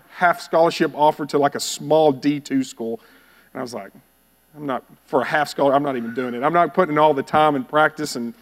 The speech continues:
effort." And then I also got engaged at the same time, and that was a lot better deal. And so, uh, I decided to go a different route, something that was more important to me. And, uh, so anyways, I mean, I was just average grades,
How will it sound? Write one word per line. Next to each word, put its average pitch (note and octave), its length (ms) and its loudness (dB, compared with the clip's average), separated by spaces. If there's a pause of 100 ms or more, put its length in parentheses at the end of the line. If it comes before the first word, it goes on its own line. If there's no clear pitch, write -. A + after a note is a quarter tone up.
(280)
effort." D3 420 0 (560)
And C#3 180 0
then C#3+ 100 2
I C#3 40 6
also D3 260 4
got C3+ 160 2
engaged C3 360 2
at B2 80 -2
the B2+ 80 -10
same B2+ 180 -4
time, B2+ 240 0
and A#2 80 0
that B2 80 0
was A2 100 -8
a A#2+ 40 -4
lot A#2+ 180 -2
better A2+ 180 -4
deal. A2 240 -10 (360)
And C3+ 180 0
so, C3 380 4 (320)
uh, C3+ 280 2 (160)
I D3+ 80 0
decided E3 340 4
to D#3 40 -6
go E3 100 8
a C#3 40 4
different C#3+ 380 0
route, B2 360 0
something E3 180 0
that C#3+ 60 4
was C#3 100 0
more D3+ 180 2
important B2 380 2
to B2+ 100 -4
me. A#2 120 -6 (520)
And, C3+ 260 0
uh, B2+ 280 2 (380)
so F3+ 200 0
anyways, C#3+ 580 2 (160)
I E3 80 0
mean, F#3 160 2
I F#3+ 80 4
was G#3 140 0
just - 320 -2 (160)
average D3 360 2
grades, D#3 380 4